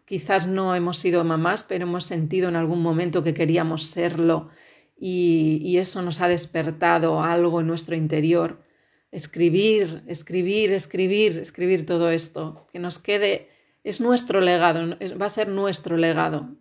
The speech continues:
dejar escritas es-, esas vivencias, esas emociones, esas sensaciones,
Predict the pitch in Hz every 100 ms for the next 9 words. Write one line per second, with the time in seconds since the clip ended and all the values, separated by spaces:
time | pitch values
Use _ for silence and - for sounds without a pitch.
0 | _ - 165 160 180 180 170 - - 196
1 | 196 220 247 196 - - 196 - 190 202
2 | - 175 170 175 170 170 160 180 - -
3 | 190 165 160 180 175 170 165 175 - 190
4 | - 180 - 160 - 190 190 170 156